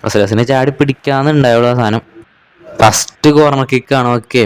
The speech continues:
നേരെ കസിലസിൻ്റെ കയ്യിലോട്ട്. സന്തോഷം. ഈ കസിലസിൻ്റെ കാർഡ് മെയിൻ അക്കൗണ്ടിൽ ഇറങ്ങി സെറ്റാണ്. ഒലിവർ ഖാൻ മെയിൻ, ഒലിവർ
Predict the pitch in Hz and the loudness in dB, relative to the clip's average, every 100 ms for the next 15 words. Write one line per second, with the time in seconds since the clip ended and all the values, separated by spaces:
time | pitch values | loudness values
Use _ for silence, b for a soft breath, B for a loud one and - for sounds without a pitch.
0 | 92 B B - 107 113 113 117 123 143 | -2 B B -6 -2 0 2 2 2 0
1 | 127 113 113 110 110 110 110 107 107 107 | 0 0 0 0 0 0 0 0 0 0
2 | 120 113 107 107 107 123 - 123 135 135 | -2 -2 -2 0 0 -2 -2 0 2 0
3 | 127 120 120 127 123 120 123 120 117 113 | 0 0 0 0 0 0 0 0 0 -2
4 | 104 113 123 123 113 113 117 117 104 - | -4 -2 -2 0 -2 0 0 0 -4 -2
5 | 120 110 110 110 110 104 - 120 127 - | -4 -2 0 0 0 -4 -4 -4 -4 -4
6 | 117 113 110 104 113 113 | -2 0 0 0 2 0